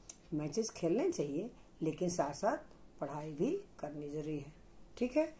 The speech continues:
तो ऐसे ही पढ़ते रहिए और खूब enjoy करते रहिए। आज हम लोगों का, अम, टू के हो गया आप लोगों के सहयोग से, आप सब family के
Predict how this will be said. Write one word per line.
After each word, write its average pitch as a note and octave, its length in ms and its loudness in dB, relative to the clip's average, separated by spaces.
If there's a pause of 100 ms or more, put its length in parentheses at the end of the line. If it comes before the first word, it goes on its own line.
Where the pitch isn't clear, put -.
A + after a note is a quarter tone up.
(300)
तो F#3 80 2
ऐसे F3 200 2
ही D3+ 60 2
पढ़ते D#3 380 6
रहिए C4+ 380 10 (380)
और G#3+ 460 12 (440)
खूब A3+ 260 10
enjoy E3+ 300 12
करते E3 320 4
रहिए। E3 240 8
आज E3 340 4 (300)
हम E3 180 4
लोगों D#3+ 180 4
का, F#3 300 12 (600)
अम, D#3 580 6 (920)
टू A3 160 8
के F#3+ 260 10
हो F3 180 10
गया E3 420 8 (360)
आप E3 200 10
लोगों D#3+ 240 6
के E3 360 6
सहयोग E3 460 6
से, F#3 360 8 (320)
आप E3 160 4
सब F3 280 2 (160)
family E3+ 420 6 (300)
के F#3+ 460 6